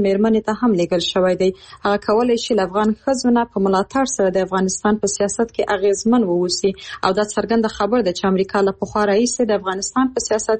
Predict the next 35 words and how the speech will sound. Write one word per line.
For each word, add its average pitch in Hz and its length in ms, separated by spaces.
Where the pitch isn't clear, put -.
کې 220 100
مؤثر 220 420
رول 208 260
لرل.» 175 240
نوموړي 208 600
زیاته 262 300
کړه 247 200
چې - 100
د 226 120
ملګرو 294 360
ملتونو 226 420
امنیت 220 400
شورا 214 240
ته 220 200
په 202 100
استول 190 280
شوي 202 400
لیک 285 220
کې 254 120
د - 20
افغان 269 220
ښځو 277 280
د 214 120
اوسنیو 214 440
ستونزو 208 320
د - 20
حل 220 200
په 190 140
برخه 233 320
کې 247 180
د 233 120
یاد 254 140
سازمان 220 420
په 202 140
اغیزناک 190 480